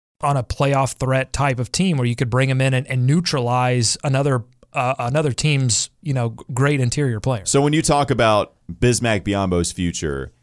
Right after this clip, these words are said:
Speaker 2: and how it kind of relates to the Hornets, uh, there's really no trade value, right? It, it's coming off of the books, so maybe there is some value for it being expiring. It's not Nick Batum's contract,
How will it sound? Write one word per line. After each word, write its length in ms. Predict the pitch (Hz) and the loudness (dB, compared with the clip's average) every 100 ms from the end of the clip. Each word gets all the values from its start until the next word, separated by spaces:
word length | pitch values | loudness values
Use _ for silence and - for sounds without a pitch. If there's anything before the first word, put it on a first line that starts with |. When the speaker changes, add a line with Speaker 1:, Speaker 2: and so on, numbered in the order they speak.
| _ | _
Speaker 2:
and 220 | - 156 | -4 -2
how 220 | 151 156 139 | 0 0 0
it 80 | |
kind 200 | - 127 | 0 -2
of 60 | 107 | 0
relates 360 | 92 85 78 - | -2 -2 -4 -6
to 60 | |
the 100 | 78 | -6
Hornets, 460 | 73 71 69 71 - _ _ _ | -6 -6 -8 -12 -16 _ _ _
uh, 100 | 117 - _ - | -10 -10 _ -6
there's 180 | 139 127 | -4 0
really 140 | 165 | 0
no 120 | 147 | 0
trade 360 | 127 - 127 120 | 0 2 2 2
value, 380 | 92 87 80 76 | 2 2 0 0
right? 400 | 82 95 104 - _ | 0 0 0 -6 _
It, 320 | 110 110 - - _ _ - | -2 0 -4 -20 _ _ -10
it's 240 | - 123 - | -4 -2 -2
coming 300 | - 160 156 | 0 0 2
off 180 | 143 139 | 0 0
of 140 | 117 | -2
the 100 | 104 | -2
books, 380 | 85 127 135 - | 2 0 0 -2
so 120 | 127 | 0
maybe 480 | 113 123 120 120 110 | 2 0 0 -2 -2
there 240 | 95 117 | -2 0
is 120 | 110 104 | 0 0
some 160 | 107 | -2
value 340 | 90 107 110 101 | 0 0 0 0
for 160 | 107 | -2
it 140 | 101 101 | -2 0
being 240 | 104 90 | -2 -2
expiring. 680 | 85 - 104 98 107 113 113 | -4 -2 0 0 0 -2 -4
It's 140 | 107 - | -6 -2
not 200 | 117 104 | -2 0
Nick 180 | 117 117 | -2 -2
Batum's 480 | 90 120 120 127 - | -6 -2 0 -2 -2
contract, 600 | 123 123 131 127 127 | -2 0 0 0 -2